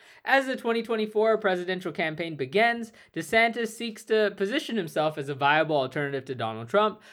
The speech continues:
With his hardline agenda in control of the state legislature, he aims to appeal to the party's base. However, concerns about his interpersonal skills, conflicts with major companies like Disney,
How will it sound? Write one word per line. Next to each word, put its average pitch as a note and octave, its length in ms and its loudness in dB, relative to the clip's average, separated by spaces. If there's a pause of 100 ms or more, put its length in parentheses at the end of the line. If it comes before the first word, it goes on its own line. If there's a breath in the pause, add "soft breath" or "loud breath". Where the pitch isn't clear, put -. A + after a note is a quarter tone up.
(140)
With E3+ 160 -4
his F3 160 -2
hardline A#3 460 4
agenda F3+ 480 2
in - 140 -4
control G3+ 420 2
of D#4 160 2
the C4 100 -6
state G#3+ 280 0
legislature, C#3 640 -4
he D#3+ 200 -6
aims A3+ 380 -2
to G3+ 180 2
appeal F3+ 380 0
to E3+ 100 -8
the C3 100 -6
party's C#3 400 -4
base. - 340 -10 (260 soft breath)
However, G3+ 380 6
concerns G#3+ 520 0
about F3+ 280 6
his D#3 100 -2
interpersonal E3 640 -4
skills, A3+ 440 0
conflicts D#3+ 500 -4
with C#3+ 100 -6
major C#3 300 -2
companies C#3+ 320 -6
like A#2+ 220 -8
Disney, G3+ 440 0